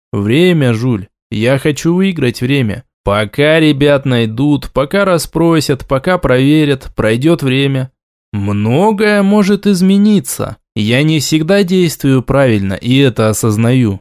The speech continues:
Но кто может сказать, что он всегда прав? Ты, что ли?" "Нет, не могу", ответил Жуль.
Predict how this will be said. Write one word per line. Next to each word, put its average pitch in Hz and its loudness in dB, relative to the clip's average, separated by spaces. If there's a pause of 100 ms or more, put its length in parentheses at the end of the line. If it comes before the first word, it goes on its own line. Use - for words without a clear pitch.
Но 139 0
кто 262 -2
может 113 0
сказать, 190 0
что - -2
он 170 0
всегда 120 -2
прав? 120 -4 (180)
Ты, 262 2
что 117 -2
ли?" 92 -6 (500)
"Нет, 151 0
не 110 0
могу", 123 0
ответил 123 -2
Жуль. 110 -4